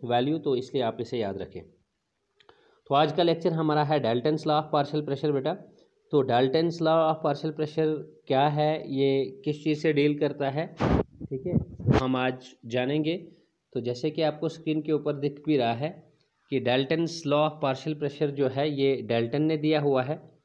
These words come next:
ठीक है, and this Dalton, <clears throat> Dalton's law says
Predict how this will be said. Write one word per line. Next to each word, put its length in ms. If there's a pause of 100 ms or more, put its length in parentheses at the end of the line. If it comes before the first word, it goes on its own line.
(560)
ठीक 180
है, 260
and 600 (260)
this 300
Dalton, 760 (680)
<clears throat> 280 (1200)
Dalton's 460
law 160
says 440